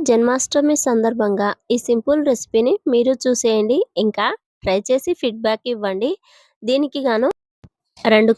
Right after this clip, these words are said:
కప్పుల అటుకుల్ని తీసుకున్నాను. ఇక్కడ నేను తీసుకున్న అటుకులు చాలా పల్చగా ఉన్నాయి. మీరు ఏ రకం అటుకులనైనా తీసుకోవచ్చు.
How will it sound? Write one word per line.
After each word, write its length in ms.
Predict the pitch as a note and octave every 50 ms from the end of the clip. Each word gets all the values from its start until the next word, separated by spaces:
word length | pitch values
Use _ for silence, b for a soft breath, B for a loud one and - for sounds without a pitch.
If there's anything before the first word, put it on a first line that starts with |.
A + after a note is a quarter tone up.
| -
కప్పుల 340 | A#3+ A#3 - - C4+ C#4 D4+ G#4 C#5 - A3+ A3
అటుకుల్ని 400 | - E4 - B3+ B3+ C4 C#4 C#4 - C4
తీసుకున్నాను. 640 | A#3+ - - - A#3 A3 G#3 G3+ G3 G3+ A3+ D4 F#4 G#4+ - _ _ - A3+
ఇక్కడ 180 | - C#4 C#4 D4 D4+
నేను 160 | D4+ D4+ D4 -
తీసుకున్న 420 | C#4 C4 - - - C#4+ C#4+ C#4+ C4+ B3+
అటుకులు 320 | A#3+ B3+ - B3+ B3+ D4+ F#4+ - -
చాలా 200 | B3 G#3+ G3+ G3+ G3 - G3+
పల్చగా 400 | G3 G3 - - A#3+ C4+ C4+ C4 A#3+
ఉన్నాయి. 260 | A3+ G#3 G#3+ B3 E4 - _ _ _ _ _ _ - C4+
మీరు 180 | C#4+ D4 C#4+ C4 B3 A#3+
ఏ 60 | B3 B3+ C4+
రకం 280 | C4+ - D4 C#4+ C#4+ C#4
అటుకులనైనా 540 | B3+ B3 - C4+ C4 C4 B3+ B3 B3 C4 C#4 C#4 C4
తీసుకోవచ్చు. 580 | A#3+ - - - G#3+ G3+ F#3 F#3+ F#3 - C4